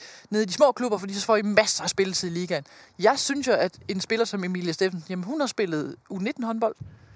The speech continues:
spillet masser af spilminutter dernede, så har hun trænet med nogle rigtig dygtige spillere. Hun har gået og kigget på, på Fauske, hun har gået og kigget på Løseth, hun har gået og skudt på Sabine Englert.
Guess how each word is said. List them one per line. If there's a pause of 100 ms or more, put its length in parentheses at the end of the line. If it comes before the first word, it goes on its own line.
(180)
spillet
masser
af
spilminutter
dernede,
så
har
hun
trænet
med
nogle
rigtig
dygtige
spillere.
Hun
har (120)
gået (280)
og
kigget
på, (300)
på
Fauske,
hun
har
gået
og
kigget
på
Løseth,
hun
har
gået
og
skudt
på
Sabine
Englert.